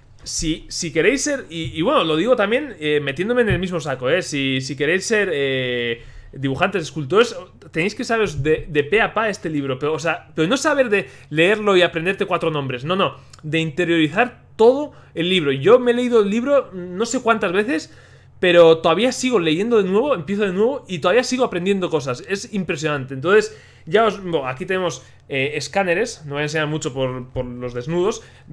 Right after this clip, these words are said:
Estos son escáneres de personas, ¿vale? Con lo que son imágenes sacadas de, vamos a decir, personas reales. Son escáneres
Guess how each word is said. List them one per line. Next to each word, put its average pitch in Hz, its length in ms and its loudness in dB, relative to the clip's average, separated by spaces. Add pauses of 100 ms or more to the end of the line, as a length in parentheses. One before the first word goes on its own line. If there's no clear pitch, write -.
(160)
Estos 196 200 -6
son 247 120 6
escáneres 214 480 0
de 170 80 0
personas, 190 420 0
¿vale? 175 220 4
Con 175 120 0
lo 147 100 2
que 151 420 0
son 214 360 0
imágenes 190 460 0
sacadas 175 420 0
de, 143 180 -4 (240)
vamos 175 260 -2
a 202 60 -4
decir, 196 240 0
personas 160 360 0
reales. 160 340 0
Son 160 140 -4
escáneres 202 520 0